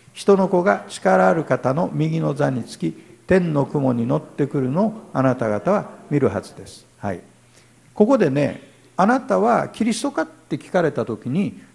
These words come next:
イエスは、「そうだ」って言ってるでしょ。でも、ペテロには、「言うな」って言ってるじゃない。なぜここで言ってはいけないと言われたイエスが自ら、「私がそうだ」って言ったのか。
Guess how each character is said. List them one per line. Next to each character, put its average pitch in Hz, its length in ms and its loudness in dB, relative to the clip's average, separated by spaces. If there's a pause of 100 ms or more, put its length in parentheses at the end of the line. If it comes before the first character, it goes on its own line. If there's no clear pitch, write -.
イ 185 80 2
エ 165 80 8
ス - 160 -6
は、 151 240 -4
「そ 269 200 0
う - 20 0
だ」 220 100 6
っ - 120 -2
て - 100 -20
言 127 80 -4
っ - 40 -18
て 120 100 -6
る 95 80 -4
で 80 60 -10
し - 60 -16
ょ。 - 40 -20 (760)
で 247 80 4
も、 185 80 4
ペ 294 160 2
テ 349 100 0
ロ 226 120 4
に 143 100 0
は、 131 120 2
「言 226 160 2
う 214 40 0
な」 196 120 4
っ 208 60 2
て - 100 -14
言 107 80 -10
っ - 40 -20
て - 80 -8
る 92 80 -8
じ - 60 -20
ゃ - 60 -20 (720)
な 294 120 4
い。 - 40 2
な 330 60 -2
ぜ 240 80 2
こ 180 140 2
こ 208 160 4
で 208 400 0 (460)
言 233 80 4
っ 233 40 -2
て 269 200 -8
は 269 100 4
い 196 80 2
け 226 100 0
な 240 140 0
い 226 60 -2
と - 80 -10
言 180 80 2
わ 180 100 2
れ 170 80 0
た 156 120 -4
イ 180 100 0
エ 170 80 0
ス - 120 -10
が 151 140 -2
自 196 220 -2
ら、 190 240 2
「私 185 340 0
が 185 120 0
そ 208 180 2
う 180 40 0
だ」 240 100 4
っ 247 40 -4
て - 220 -6
言 135 100 2
っ - 20 -8
た 135 180 0
の 87 120 -4
か。 - 160 -18